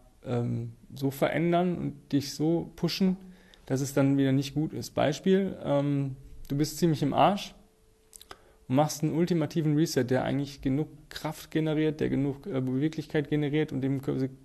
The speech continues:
den Körper signalisiert, ist alles cool. Und so kannst du dich natürlich auch,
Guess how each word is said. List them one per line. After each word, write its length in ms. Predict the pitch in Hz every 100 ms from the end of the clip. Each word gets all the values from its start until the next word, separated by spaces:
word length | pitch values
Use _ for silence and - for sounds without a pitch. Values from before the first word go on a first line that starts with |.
| -
den 120 | 131
Körper 260 | 156 151 139
signalisiert, 440 | 135 139 139 143
ist 80 | 139
alles 240 | 135 131 -
cool. 220 | 127 120 - - - - - - - - _ -
Und 160 | 131 127
so 120 | 143
kannst 300 | 151 156 151
du 40 |
dich 120 | 151
natürlich 420 | 147 143 147 147 -
auch, 380 | 123 147 -